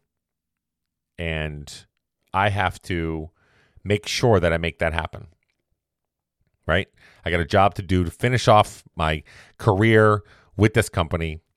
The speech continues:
and keep moving forward. So what's next for me? I'm not sure. I'm not sure yet. I'm gonna continue to do my podcast because I love talking to you guys. And I love the therapeutic aspect of it because I can talk about my journey. Maybe the podcast goes down the road of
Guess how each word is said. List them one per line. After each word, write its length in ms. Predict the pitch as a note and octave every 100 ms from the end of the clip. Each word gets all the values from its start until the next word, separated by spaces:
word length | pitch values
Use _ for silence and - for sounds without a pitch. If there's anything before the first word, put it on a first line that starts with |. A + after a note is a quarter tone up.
| _
and 100 | F#2+
keep 200 | - F#2+
moving 240 | F2 D2+
forward. 400 | D2 G2+ F#2+ - _ _ _ _ _ _ _ _ _ _ _ _
So 120 | - B2+
what's 220 | C#3+ -
next 220 | D3+ -
for 100 | E2
me? 180 | C2 C#2 -
I'm 120 | A2
not 140 | B2
sure. 360 | - G#2 A#1+ - _ _ _ _ _ _
I'm 80 | F#2+
not 140 | A#2 -
sure 220 | A#2+ G2
yet. 200 | C2+ G1+ _ _ _ _ _
I'm 60 | G#2
gonna 120 | A#2+
continue 400 | B2 A#2 D#3 D#3
to 60 | A2+
do 120 | A2
my 80 | G#2
podcast 640 | A#2 A2+ - F2 E2 -
because 240 | - F#2+ F#2+
I 40 |
love 220 | G2+ A2
talking 300 | - F#2+ -
to 60 | E2
you 120 | F2+
guys. 500 | D#2 C#2 D2+ - - _ - - G2
And 100 | G#2
I 20 |
love 160 | A#2
the 80 | A#2+
therapeutic 560 | G#2+ A2+ - B2+ A2+ G2
aspect 440 | F2+ - E2+ -
of 120 | F2
it 80 | F#2
because 240 | G2 G2+ G2
I 60 |
can 100 | G2+
talk 240 | - G#2 -
about 160 | G#2+
my 100 | G2+
journey. 300 | G2+ A#2+ G#2+
Maybe 320 | D#2+ F#2 G#2
the 220 | G#2+ G2+ - - -
podcast 520 | - A#2 - A#2+ G#2
goes 220 | - A#2 -
down 200 | A#2 G#2+
the 60 |
road 300 | F2+ G#2+ A#2
of 300 | F2 E2+ D2+